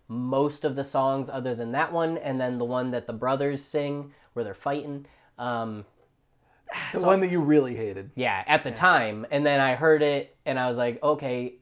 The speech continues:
Speaker 1: in listening to soundtrack fun, but it's still ass. Now I'm, I'm gonna give it a, a, a four point eight, just under average. Uh-oh, pen dead.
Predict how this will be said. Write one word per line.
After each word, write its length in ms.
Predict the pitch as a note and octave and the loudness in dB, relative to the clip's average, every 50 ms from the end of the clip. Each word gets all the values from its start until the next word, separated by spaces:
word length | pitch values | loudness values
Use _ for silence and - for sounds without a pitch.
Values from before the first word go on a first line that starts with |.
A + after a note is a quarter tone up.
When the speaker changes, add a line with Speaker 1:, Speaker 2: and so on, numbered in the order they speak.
| - | -4
Speaker 1:
in 360 | D3+ D3 D#3 D#3 D3+ C#3+ C#3+ - _ _ _ _ _ _ _ _ _ | -2 0 2 2 0 0 -4 -8 _ _ _ _ _ _ _ _ _
listening 680 | F3 E3+ D#3 D3 F#3 E3+ F3 E3 E3 - D#3+ D#3 D3+ | -10 -10 -8 -4 0 2 2 2 2 2 2 2 2
to 60 | C#3+ D3 | 2 0
soundtrack 640 | C#3 - - E3 D#3+ D#3 D3+ - D#3+ C#3 B2 A#2+ - | 0 2 2 2 4 2 2 2 0 0 0 -2 -2
fun, 460 | - - E3 D3+ C#3 B2+ B2 A#2+ A#2 - _ _ _ _ | 0 2 4 4 4 2 0 -2 -6 -8 _ _ _ _
but 100 | - C3 | -6 -6
it's 120 | B2+ A#2 - | -4 -6 -6
still 280 | - - C3 G#2+ G#2 | -4 -4 -2 -2 0
ass. 400 | A#2+ B2+ A#2+ G2 F#2 F#2+ - - _ _ _ _ _ _ _ _ - | 0 -2 -2 -2 -4 -6 -10 -14 _ _ _ _ _ _ _ _ -4
Now 260 | C#3 D#3 E3+ E3+ E3 | 0 2 4 6 6
I'm, 120 | D#3+ D#3+ D3 C#3 - - F3+ E3+ F#3+ F#3+ F3 F#3 G3+ | 4 4 2 -2 -8 -10 -10 -8 -8 -8 -8 -4 0
I'm 300 | G3 G3+ G3 G3 G#3+ B3+ | 2 2 4 6 6 8
gonna 120 | C#4+ C#4+ | 8 8
give 140 | C4 C4 B3+ | 8 8 8
it 260 | A#3+ A3 F3+ D#3 D3+ - | 8 8 6 4 -2 -2
a, 200 | - F3+ E3 D#3+ - - - | 0 0 0 -2 -6 -6 -2
a, 40 | E3+ | 0
a 200 | E3 D#3 D3+ D#3+ E3 E3+ D3+ - | 2 2 0 -2 -8 -14 -16 -14
four 300 | - - F#3+ F3+ F3+ F3 | -4 0 2 4 4 4
point 300 | F3+ - D#3+ D#3 C#3+ C3+ | 4 2 2 2 2 2
eight, 280 | B2+ A#2 G#2 - C#3+ C3 | 0 -2 -4 -8 -12 -4
just 320 | - D#3 D#3+ E3 D#3+ - D#3 | 2 4 4 4 4 2 0
under 240 | D3+ C#3+ C#3 C3 | 0 0 0 0
average. 460 | A#2+ A2+ A2 G#2+ G#2+ G#2+ G#2 G#2 - _ _ _ _ _ _ _ _ - | 0 0 -2 -2 -4 -8 -12 -14 -18 _ _ _ _ _ _ _ _ -6
Uh-oh, 240 | C3+ - G#2+ A#2 A2 | -6 -4 -6 -8 -12
pen 260 | - - C#3+ C#3 C3 | -10 -8 -8 -8 -8
dead. 200 | A#2 A2+ A2+ | -8 -10 -10